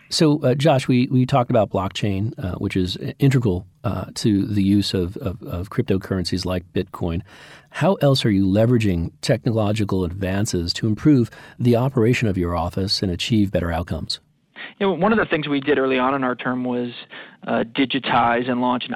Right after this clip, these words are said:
Speaker 2: online state property map portal, um, where, uh, you know, we were able to digitize, you know, state properties. Um, it, it essentially allows the public to view all state-owned land and buildings through a Google Earth, uh, style program.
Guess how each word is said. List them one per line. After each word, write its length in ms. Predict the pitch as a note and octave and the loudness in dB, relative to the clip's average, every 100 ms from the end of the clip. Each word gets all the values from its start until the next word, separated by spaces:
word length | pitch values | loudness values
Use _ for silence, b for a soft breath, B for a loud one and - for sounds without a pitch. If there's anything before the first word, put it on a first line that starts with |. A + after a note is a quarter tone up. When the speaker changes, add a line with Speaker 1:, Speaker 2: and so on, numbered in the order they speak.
| - | -4
Speaker 2:
online 460 | B2 B2 A#2 B2 B2 - | -2 -2 -2 -2 -4 -4
state 300 | B2 A2+ - | -2 -2 -2
property 600 | A#2 A#2 D3 D3+ E3 E3 B B B | -2 0 -2 -4 -4 -6 B B B
map 480 | D3 D#3 E3+ - _ - | -2 0 0 -4 _ -8
portal, 420 | - F#3+ G3+ G#3+ B B B | -2 0 0 -2 B B B
um, 340 | B2+ B2+ C3 - | -4 -2 -4 -8
where, 480 | - B2+ A#2+ A#2+ A#2 | -4 0 2 2 0
uh, 180 | A#2 A#2 | 0 -2
you 100 | B2+ | -4
know, 80 | B2+ | -4
we 100 | C3 | -2
were 120 | B2 | 0
able 200 | B2 A#2+ | 0 -2
to 160 | - A#2 | -6 -4
digitize, 640 | A#2+ A#2 - A#2+ A#2+ A#2 - | -4 -4 -2 0 0 -4 -10
you 100 | A#2 | -8
know, 60 | |
state 340 | A2+ - A#2 G#2 | -6 -2 -2 0
properties. 640 | B2+ A#2+ B2 A2+ A2 A#2 - - B B B B | 0 0 0 -4 -4 -6 -10 -16 B B B B
Um, 280 | A2 G#2 F#2+ | -8 -6 -6
it, 140 | G#2 | -4
it 100 | D3 | -2
essentially 320 | C#3 E3+ D#3+ | -2 -2 0
allows 220 | C#3 C#3 C3 | 0 0 -2
the 60 | |
public 280 | - C#3 E3 | -2 -2 -2
to 100 | C3+ | -6
view 220 | A#2 C3 | -4 -2
all 180 | A#2+ A#2+ - - | 0 0 -2 -4
state-owned 540 | C3 C3 C3 B2 A2+ | -2 0 -2 -4 -2
land 260 | A#2+ B2 B2 | -2 -2 -2
and 140 | A2+ | -4
buildings 420 | A2+ B2 C3 C#3 - - B B - - | -6 -6 -6 -8 -12 -20 B B -14 -4
through 320 | B2+ A#2+ A#2 | -2 -2 -2
a 60 | |
Google 440 | A#2 B2 C3+ C3 A2+ | -6 -6 -4 -2 -2
Earth, 240 | A#2 B2 - A2+ | -2 -4 -6 -6
uh, 380 | A#2 A#2 A#2 A#2 _ _ _ _ - - | -2 -2 -4 -8 _ _ _ _ -18 -2
style 320 | B2 B2 A2+ | 0 2 0
program. 840 | - B2 A#2+ A#2+ A#2+ A#2+ A#2 B2 | -4 -2 -2 -2 -4 -2 -4 -6